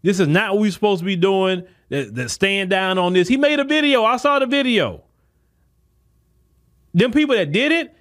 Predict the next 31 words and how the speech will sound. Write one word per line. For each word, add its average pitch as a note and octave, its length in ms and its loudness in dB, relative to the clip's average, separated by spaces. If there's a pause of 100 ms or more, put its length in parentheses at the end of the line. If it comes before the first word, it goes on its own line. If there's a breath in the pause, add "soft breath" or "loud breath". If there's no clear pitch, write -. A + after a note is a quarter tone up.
(120)
you, D4+ 200 6
you B3 160 4
trying D4 220 0
to A3+ 40 -4
get G#3 180 -2
Trump. D#4+ 360 0
What D4+ 160 2
about D#4 280 0
the C4+ 60 0
people D#4+ 140 0
that C4 120 0
stormed D4+ 280 0
the B3+ 60 0
Capitol? B3+ 580 -2 (640)
All D4 260 4
them F#4 180 2
not D#4 200 2
in B3 120 2
jail, C4 260 4
and C#4 100 0
you F4+ 100 6
got E4 260 0
video F#4 360 4
of D4 60 2
them F#4+ 140 0
people. D4 460 0
You F4+ 120 4
got E4 260 -2
vi-, F4+ 140 0
actual C#4+ 360 0
video. D4+ 640 0